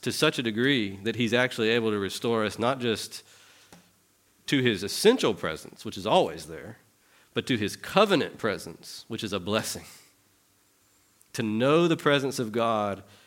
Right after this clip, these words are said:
as our covenant Lord and Father is the greatest blessing that we could ever get. To simply be with God is the greatest blessing. And Jesus, by dying on the cross, remember what he did?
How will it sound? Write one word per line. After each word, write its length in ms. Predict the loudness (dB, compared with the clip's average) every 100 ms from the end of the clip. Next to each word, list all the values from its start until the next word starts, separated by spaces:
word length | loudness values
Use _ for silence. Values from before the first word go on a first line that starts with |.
| _
as 160 | -2 0
our 160 | 0
covenant 680 | -2 -2 0 2 2 0 -4
Lord 680 | -6 -2 0 0 0 0 -4
and 200 | -6 -8
Father 640 | -4 -2 0 -2 -6 -10 -20 _ _ _ _ -12
is 160 | -10 -8
the 80 | -8
greatest 760 | -2 2 4 4 2 0 -4
blessing 680 | -2 0 0 -2 -6 -8 -10
that 180 | -10 -8
we 120 | -8
could 140 | -6 -6
ever 300 | -4 -6 -6
get. 460 | -6 -8 -10 -16 -20 _ _ _ _ _ _ _ _ _ _ _ _ _ -8
To 80 | -4
simply 360 | 2 2 2
be 420 | 2 2 2 2
with 380 | 2 4 2 2
God 480 | 2 4 2 0 -2
is 160 | -4 -4
the 80 |
greatest 420 | -2 2 2 0 -2
blessing. 480 | -2 -2 -8 -14 -18 _ _ _ _ _ _ _ _ _ _
And 180 | -2 0
Jesus, 400 | 2 2 4 2
by 200 | 4 4
dying 320 | 4 4 4
on 100 | 4
the 60 | 2
cross, 520 | 2 2 4 0 -2
remember 160 | 0 4
what 140 | 4
he 60 | 4
did? 400 | 4 4 2